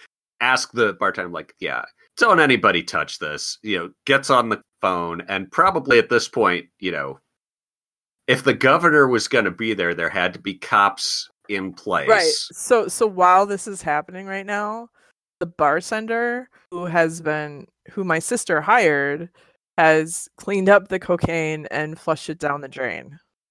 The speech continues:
Speaker 1: Okay, and the, <laughs> Wayne just looks at him with Batman eyes of fire and is like, "You just made a big mistake, Mister Fucker Man."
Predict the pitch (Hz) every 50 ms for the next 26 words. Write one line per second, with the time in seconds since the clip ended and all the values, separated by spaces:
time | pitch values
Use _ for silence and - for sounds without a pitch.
0 | _ _ - - 104 110 104 - 123 110 98 95 92 90 90 - 107 107 101 95
1 | 95 87 87 92 - _ _ _ _ _ - - 185 - - - 240 156 - -
2 | - - - - - _ _ _ - - 92 95 110 127 131 135 131 123 117 107
3 | - - 123 113 - - - 110 104 117 113 - - - 110 98 - - - 107
4 | 104 95 90 107 104 - - 90 87 _ - 120 107 117 127 - 110 117 113 107
5 | 107 98 - 92 95 92 98 95 90 - 98 87 - - - 98 90 85 85 85
6 | 80 78 80 82 78 - 87 76 71 69 _ _ _ _ _ _ _ 85 85 92
7 | 104 104 87 - 110 95 - - 95 90 85 82 80 76 76 73 76 80 _ -
8 | 98 87 76 73 85 78 73 - - - - - 92 78 67 - - 76 73 67
9 | - - - 65 - - - - 69 - - 71 69 71 71 71 69 69 67 67
10 | 69 -